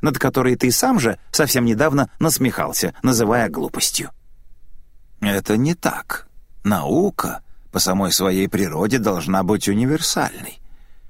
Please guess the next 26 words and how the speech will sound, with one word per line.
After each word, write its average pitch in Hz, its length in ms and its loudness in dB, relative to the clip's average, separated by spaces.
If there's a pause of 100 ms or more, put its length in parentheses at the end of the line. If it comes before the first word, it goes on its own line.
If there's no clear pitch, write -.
(180)
Если 110 240 2
ты 113 160 0
производишь 107 640 2
один 110 380 2
и 123 40 2
тот 90 220 0
же 92 160 2
эксперимент 85 840 -2 (220)
в 107 100 2
одних 139 400 2
и 98 60 0
тех 82 220 -4
же 87 140 -4
условиях, 110 640 -2
ты 98 120 0
должен 92 380 0
получить 98 460 0
один 80 440 0
и 123 60 2
тот 87 260 -2
же 107 160 2
результат. 170 720 -2 (560)
Однако 104 400 -2
сердце, - 720 0
дух, 139 640 2
душа, 113 680 2